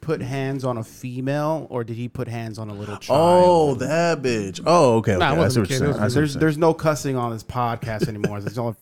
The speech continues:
Speaker 1: fucking pussies. Where's Gib? Give,
Speaker 2: Where
Speaker 1: give us Gib
Speaker 2: <laughs>
Speaker 1: back. Fucking boring.
Speaker 2: Yeah, no. Yeah, yeah, yeah. But, I mean, he, he lost his spot in K C, though. I mean
Speaker 1: I know, but the Browns are gonna give you that chance, and then you, you,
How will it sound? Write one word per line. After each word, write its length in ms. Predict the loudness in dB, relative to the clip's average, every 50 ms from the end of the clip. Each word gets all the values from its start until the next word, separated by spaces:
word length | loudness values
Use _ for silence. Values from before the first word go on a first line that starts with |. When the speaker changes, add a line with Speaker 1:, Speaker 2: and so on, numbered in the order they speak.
| _
Speaker 1:
fucking 280 | -8 -6 -6 -6 -8 -10
pussies. 640 | -8 -6 -6 -6 -6 -6 -4 -2 -2 -2 -2 -4 0
Where's 240 | 2 2 2 2 0
Gib? 480 | -2 0 0 0 0 0 -2 -4 -8 -14 _ _ _ _ -16 -10 -8 -2
Give, 200 | 0 0 0 0
Speaker 2:
Where 100 | 0 2
Speaker 1:
give 160 | 2 4 4 4
us 140 | 2 0
Gib 400 | -2 -6 0 2 4 4 4 2
Speaker 2:
<laughs> 20 | 2
Speaker 1:
back. 400 | 0 0 2 0 -2 -2 -4 -8 -10 -10 _ _ -14 -14 -14 _ _ _ _ _ _ _ _ _ _ -20 -20 -20 -20 -20 -20 -16 -14
Fucking 320 | -14 -14 -12 -10 -10 -10
boring. 680 | -8 -6 -6 -4 -4 -6 -6 -8 -8 -10 -10 -12 -14 -16 -18 _ _ _ _ _ _ _
Speaker 2:
Yeah, 220 | -6 -4 -2 -2 -2
no. 280 | -2 -4 -4 -6 -8 -6 -2
Yeah, 180 | 0 2 2 2
yeah, 160 | 2 0 0
yeah. 100 | -2 -4 -6 -12 _ -14 _
But, 480 | -2 0 0 0 -2 -6 _ _ -14 -10
I 60 | -6 -2
mean, 200 | 0 0 0 0
he, 360 | 0 -2 -2 -2 -6 -8 -14 _ _ _ _ _ _
he 140 | _ -10 -6
lost 260 | -4 -4 -4 -4 -6 -8
his 100 | -10 -10
spot 300 | -8 -8 -8 -6 -6 -6
in 80 | -6
K 180 | -8 -8 -8 -10
C, 220 | -10 -10 -12 -10
though. 320 | -8 -8 -8 -8 -8 -10 -12 _ _ _ _
I 40 | -10
mean 440 | -8 -6 -6 -6 -6 -6 -8 -10 -12 -16 _ _ _ _ -10
Speaker 1:
I 60 | -6
know, 140 | -6 -6 -6
but 140 | -6 -8 -12
the 80 | -12
Browns 300 | -10 -10 -8 -8 -8 -10
are 40 | -10
gonna 140 | -12 -12 -12
give 120 | -12 -14
you 60 | -12 -12
that 140 | -12 -12 -12
chance, 300 | -12 -14 -14 -14 -14 -16
and 80 | -16 -16
then 60 | -14
you, 320 | -14 -16 -16 -18 -20 -20
you, 280 | -20 -20 -20 -20 -20 -20